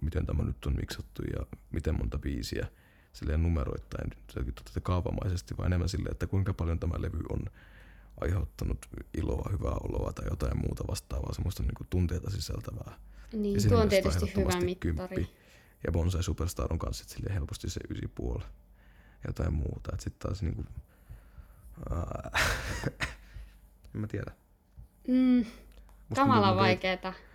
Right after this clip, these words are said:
Speaker 1: musta tuntuu, että mun rating scale on toim-, toiminut tähän mennessä, että mä en, niinku, en lähde muuttamaan mun pisteitä mistään aikaisemmista, mutta no, aiheuttaa just sen verran tunteita, kuin mitä ne pisteetkin on annettu, mut nyt mä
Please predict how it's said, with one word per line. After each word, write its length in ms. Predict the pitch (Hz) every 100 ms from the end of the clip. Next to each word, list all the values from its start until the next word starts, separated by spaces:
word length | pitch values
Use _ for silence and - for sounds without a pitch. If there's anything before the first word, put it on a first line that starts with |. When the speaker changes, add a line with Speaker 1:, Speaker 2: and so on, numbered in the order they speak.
| - -
Speaker 1:
musta 140 | 113
tuntuu, 120 | 127
että 80 | 117
mun 80 | 117
rating 300 | 123 113 104
scale 220 | - 101
on 60 | 95
toim-, 380 | 113 101 95 -
toiminut 360 | - 110 92 90
tähän 220 | 90 139
mennessä, 320 | 80 90 -
että 100 | 85
mä 60 | 87
en, 60 | 90
niinku, 200 | 90 85
en 120 | 95
lähde 140 | 95
muuttamaan 480 | 95 101 98 92 85
mun 120 | 87
pisteitä 380 | 87 90 - 82
mistään 340 | 87 - -
aikaisemmista, 540 | 92 - - 90 - -
mutta 260 | - -
no, 180 | - 90 - -
aiheuttaa 420 | 110 101 - - - - - - - - - -
just 220 | 110 -
sen 180 | 98 104
verran 200 | 104 101
tunteita, 300 | 101 104 101
kuin 140 | 101
mitä 80 | 104
ne 60 |
pisteetkin 460 | 101 101 - - 95
on 80 | 101
annettu, 320 | 95 - -
mut 100 | 87
nyt 140 | 98
mä 120 | 95